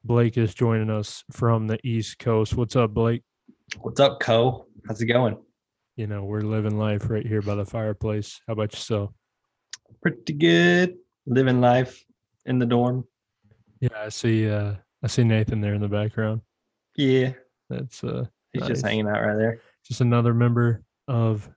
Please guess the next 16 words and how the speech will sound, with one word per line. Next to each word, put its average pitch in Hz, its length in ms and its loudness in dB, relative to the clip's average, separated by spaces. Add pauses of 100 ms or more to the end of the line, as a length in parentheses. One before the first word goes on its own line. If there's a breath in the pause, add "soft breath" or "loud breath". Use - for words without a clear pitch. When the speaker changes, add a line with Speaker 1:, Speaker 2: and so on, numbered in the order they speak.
(140)
Speaker 1:
the 117 80 -4
podcast 110 760 -2
team. 110 420 -2 (1000 soft breath)
Catch 160 220 6
us 139 120 4
up 165 160 6
on 156 140 6
what's 147 180 2
been 156 120 0
up 147 200 0
since 143 200 -8
you've 139 80 -2
been 135 120 0
back 139 200 0
in 135 100 -6
school. 160 360 -4